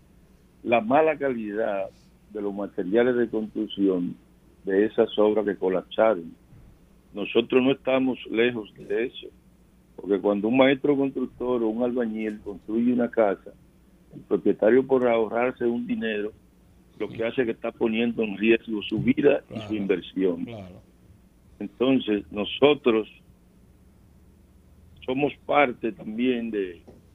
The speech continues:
Speaker 1: de todas esas mesas. Siempre, eh, llevamos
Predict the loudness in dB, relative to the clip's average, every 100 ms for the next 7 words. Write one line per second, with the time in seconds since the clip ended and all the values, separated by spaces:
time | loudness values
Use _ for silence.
0 | _ -12 -10 -2 0 0 0 -4 -2 -2
1 | -4 -8 -10 -14 -6 -2 -2 0 0 0
2 | -2 -10 -20 -20 -20 -20 -20 -20 -18 -6
3 | 2 4 4 4 4 4 4 2 2 -2
4 | -8